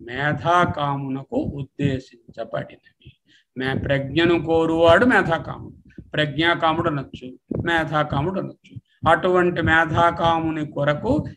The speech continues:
ఏతే మంత్రాహ్ ప్లూరల్ ఈ మంత్రములు. ఏమిటి ఆ మంత్రములు? ఇప్పుడు మనం ఈ, ఈ, ఈ అనువాకంలో మొదటి భాగంలో నేర్చుకున్నటువంటి ఈ మంత్రములన్నీ కూడా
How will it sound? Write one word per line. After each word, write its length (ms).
ఏతే 360
మంత్రాహ్ 1000
ప్లూరల్ 300
ఈ 140
మంత్రములు. 880
ఏమిటి 300
ఆ 140
మంత్రములు? 960
ఇప్పుడు 400
మనం 380
ఈ, 260
ఈ, 340
ఈ 580
అనువాకంలో 920
మొదటి 420
భాగంలో 580
నేర్చుకున్నటువంటి 1200
ఈ 120
మంత్రములన్నీ 920
కూడా 640